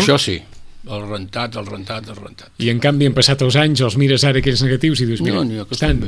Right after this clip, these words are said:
Speaker 1: bé, estan
Speaker 2: estan
Speaker 1: bé.
Speaker 2: bé, que ara
Speaker 1: Que
Speaker 2: aguanten
Speaker 1: estan
Speaker 2: bé."
Speaker 1: bé, n'hi ha
Speaker 2: En canvi,
Speaker 1: moltes coses, eh?
Speaker 2: tota aquella gent que va fer tantes coses en color als anys setanta,
Speaker 1: I moltes se n'han anat.
Speaker 2: moltes se n'han anat.
Speaker 1: Sí, moltes se n'han anat,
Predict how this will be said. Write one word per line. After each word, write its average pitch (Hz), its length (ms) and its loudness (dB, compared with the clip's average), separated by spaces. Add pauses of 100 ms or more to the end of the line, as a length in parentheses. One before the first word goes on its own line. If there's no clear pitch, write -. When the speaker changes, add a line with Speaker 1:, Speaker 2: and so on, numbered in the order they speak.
Speaker 1:
bé, 117 80 -8
estan - 180 -6
Speaker 2:
estan 139 240 2
Speaker 1:
bé. 127 60 4
Speaker 2:
bé, 104 160 0 (140)
que - 80 0
ara - 20 4
Speaker 1:
Que 127 60 6
Speaker 2:
aguanten 127 300 6
Speaker 1:
estan 120 60 0
Speaker 2:
bé." 117 80 -2
Speaker 1:
bé, 113 140 -6
n'hi 110 60 -10
ha 113 220 -6
Speaker 2:
En 147 80 0
canvi, 175 180 0
Speaker 1:
moltes 170 160 2
coses, 113 260 -8
eh? 78 160 -14
Speaker 2:
tota 170 200 4
aquella 165 200 2
gent 147 160 0
que 151 60 0
va 143 100 6
fer 143 140 0
tantes 139 320 2
coses 120 260 0
en 131 120 4
color 113 380 0
als 107 140 -4
anys 113 160 0
setanta, 143 560 0 (320)
Speaker 1:
I 143 200 0
moltes 117 320 -4
se - 100 -4
n'han 101 160 -6
anat. 90 260 -8
Speaker 2:
moltes 156 340 2
se 151 80 0
n'han 127 220 2
anat. 90 140 -6 (260)
Speaker 1:
Sí, 87 320 -12 (920)
moltes 101 280 -10
se 117 140 -12
n'han 82 200 -12
anat, 87 160 -12